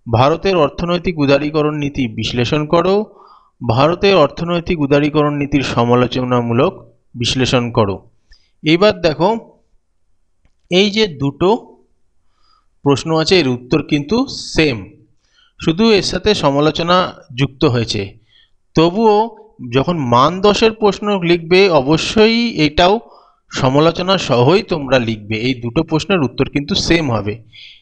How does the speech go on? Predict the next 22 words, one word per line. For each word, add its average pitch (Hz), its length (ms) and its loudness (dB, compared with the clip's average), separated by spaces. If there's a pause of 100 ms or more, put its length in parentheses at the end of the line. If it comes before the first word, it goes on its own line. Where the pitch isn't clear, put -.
(140)
এই 180 180 4
নয় 214 220 2
যে 208 120 2
এটা 190 120 2
সমালোচনা 165 580 0
বলেনি 139 380 2
বলে 170 180 2
লিখবে 135 280 -2
না, 165 80 0
অবশ্যই 143 360 0
সমালোচনা 151 580 0
লিখে 127 260 0
দেওয়া 135 180 4
উচিত। 127 400 -4 (1600)
তুমি 180 220 2
কি 214 160 -4
মনে 185 280 -2
করো 180 460 0 (300)
নীতি 139 380 -4
নির্ধারণে 180 600 0
নেহরুপন্থী 165 800 0
দর্শন 156 560 0